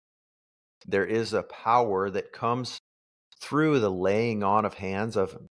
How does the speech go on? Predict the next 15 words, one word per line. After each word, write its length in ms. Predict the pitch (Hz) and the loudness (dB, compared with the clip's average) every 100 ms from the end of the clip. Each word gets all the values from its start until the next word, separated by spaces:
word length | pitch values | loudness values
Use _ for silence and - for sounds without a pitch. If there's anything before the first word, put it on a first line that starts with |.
| _ _ _ _ - | _ _ _ _ -4
mature 560 | 104 98 - 120 131 127 | 0 0 0 2 2 4
believers, 800 | 110 98 104 107 131 131 - - _ _ _ _ _ - | 2 0 -2 0 -2 -2 -8 -12 _ _ _ _ _ -2
awakening 960 | 95 90 104 110 120 113 110 113 107 - _ _ _ - | 0 2 2 0 -2 0 0 -2 -6 -14 _ _ _ -12
the 220 | 90 95 | 0 0
gift 680 | 85 92 104 110 - 92 95 | 2 4 4 4 -2 -4 2
that 160 | 101 | 4
is, 320 | 101 95 - - _ _ _ | 6 2 -2 -12 _ _ _
awakening 720 | 92 92 95 113 113 120 107 101 | 0 2 4 2 2 0 0 0
the 80 | |
gift 340 | 92 95 107 - | 0 2 2 4
that 120 | 90 | 4
was 160 | 104 - | 2 0
placed 500 | - 113 135 - 113 | -2 0 0 -4 -2
within 500 | 123 120 107 131 120 | -4 -2 0 0 2
you 380 | 82 65 78 | 0 -2 -4